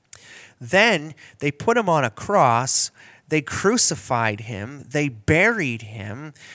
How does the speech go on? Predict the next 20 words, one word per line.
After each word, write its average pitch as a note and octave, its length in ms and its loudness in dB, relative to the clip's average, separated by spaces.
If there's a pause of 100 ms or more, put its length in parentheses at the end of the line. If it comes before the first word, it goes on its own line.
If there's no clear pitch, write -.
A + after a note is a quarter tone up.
He F3 260 -4
rose F3 640 4
on D3 160 2
the B2 100 -4
third A2+ 440 0
day. G#2+ 340 -6
The D3 140 -2
tomb A#3 440 -6
was C#3 300 -2
empty. A#2+ 500 -8 (300)
He E3 220 -6
appeared G#3 540 -4
to F3 120 -6
many, A#2+ 500 -6
and C#3 160 -8
then D3+ 160 -4
he D3 220 -6
ascended C3 720 -2 (240)
into B2+ 280 -12
heaven. G#2+ 500 -14